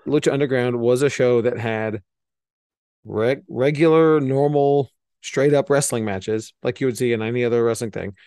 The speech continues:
but also had backstage segments that were kind of wacky or supernatural or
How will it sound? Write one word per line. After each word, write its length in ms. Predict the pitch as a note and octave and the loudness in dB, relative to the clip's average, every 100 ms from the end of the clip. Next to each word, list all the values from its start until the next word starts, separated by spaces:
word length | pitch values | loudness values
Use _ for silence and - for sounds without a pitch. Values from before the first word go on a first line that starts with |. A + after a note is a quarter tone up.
| _ _ _ | _ _ _
but 320 | A#2+ A2 D3 - | -8 -2 -2 0
also 320 | A#2 C3 C#3 | -2 0 -2
had 240 | B2 A#2+ | -2 -2
backstage 520 | G#2+ A#2+ - D3+ E3 - | -2 -4 0 0 0 0
segments 480 | C3 A2+ A#2 A2 | -4 -2 -6 -6
that 120 | A2 G2+ | -6 -8
were 100 | A#2+ | -6
kind 280 | B2 A#2+ | -4 -2
of 200 | A#2 G#2 _ _ _ _ _ _ _ _ _ - | -4 -6 _ _ _ _ _ _ _ _ _ -6
wacky 760 | B2 A#2 A#2 - B2+ A#2+ B2 | -2 0 -2 -4 -4 -2 -2
or 360 | C3 G#2 A2 A2 | -4 -2 -2 -2
supernatural 1000 | - A#2 A2+ A#2 - A#2+ A#2 A2+ A2+ A2 | -4 -4 -4 -4 -4 0 2 2 2 0
or 480 | G#2 G#2+ G#2+ G#2 G2 | -2 -2 -2 -2 -4